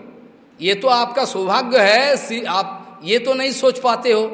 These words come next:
कि आपका सौभाग्य है, पूरा भागवत में क्या है, थोड़ा थोड़ा रस को आस्वादन कर लो,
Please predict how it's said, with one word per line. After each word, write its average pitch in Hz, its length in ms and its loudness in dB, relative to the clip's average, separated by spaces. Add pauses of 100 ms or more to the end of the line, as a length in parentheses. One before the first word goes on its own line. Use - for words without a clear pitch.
(680)
कि 240 80 -6
आपका 208 460 0
सौभाग्य 220 540 0
है, 254 100 2
पूरा 233 400 0
भागवत 190 540 2
में 247 220 -4
क्या 196 260 0
है, 226 460 0
थोड़ा 190 220 -2
थोड़ा 220 260 -2
रस 190 360 -4
को 247 60 0
आस्वादन 196 520 0
कर 233 180 -4
लो, 254 180 2